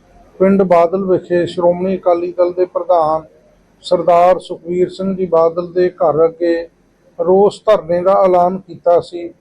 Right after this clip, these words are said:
ਕਿਉਂਕਿ ਸ਼੍ਰੋਮਣੀ ਅਕਾਲੀ ਦਲ ਦਾ ਪ੍ਰਧਾਨ ਜੋ ਹੈ, ਉਹਦੀ ਜ਼ਿੰਮੇਵਾਰੀ ਬਣਦੀ ਹੈ ਕਿ ਸਿੱਖਾਂ ਦੇ ਮਸਲਿਆਂ ਨੂੰ ਬਿਨਾਂ ਦੇਰੀ ਤੋਂ ਸਾਰਿਆਂ ਦੀ ਰਾਏ ਲੈ ਕੇ ਉਹਨਾਂ ਨੂੰ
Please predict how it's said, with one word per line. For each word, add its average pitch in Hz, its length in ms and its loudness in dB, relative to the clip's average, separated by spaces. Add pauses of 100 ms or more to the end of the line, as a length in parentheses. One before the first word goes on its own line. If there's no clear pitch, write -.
(640)
ਕਿਉਂਕਿ 196 520 2
ਸ਼੍ਰੋਮਣੀ 185 540 -2
ਅਕਾਲੀ 180 380 -2
ਦਲ 180 220 0
ਦਾ 190 140 2
ਪ੍ਰਧਾਨ 175 580 -4
ਜੋ 170 300 -4
ਹੈ, 165 280 -2 (560)
ਉਹਦੀ 190 200 -4
ਜ਼ਿੰਮੇਵਾਰੀ 190 640 0
ਬਣਦੀ 175 480 -4
ਹੈ 170 180 4 (680)
ਕਿ 190 100 -2
ਸਿੱਖਾਂ 208 460 -4
ਦੇ 208 120 2
ਮਸਲਿਆਂ 185 580 0
ਨੂੰ 185 360 -2 (220)
ਬਿਨਾਂ 185 340 0
ਦੇਰੀ 175 340 -4
ਤੋਂ 170 380 0 (520)
ਸਾਰਿਆਂ 180 600 0
ਦੀ 185 180 -4
ਰਾਏ 165 280 2
ਲੈ 175 240 2
ਕੇ 180 240 -8
ਉਹਨਾਂ 180 400 -4
ਨੂੰ 165 360 -12